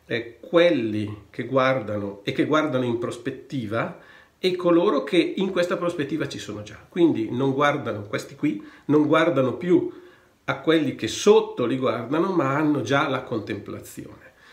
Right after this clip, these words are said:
La ieraticità viene da questo.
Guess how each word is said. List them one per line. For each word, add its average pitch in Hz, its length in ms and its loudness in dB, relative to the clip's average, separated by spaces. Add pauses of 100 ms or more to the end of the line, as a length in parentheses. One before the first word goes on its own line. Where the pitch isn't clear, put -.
(260)
La 160 160 0
ieraticità 180 760 0
viene 151 240 0
da - 120 -6
questo. - 840 -6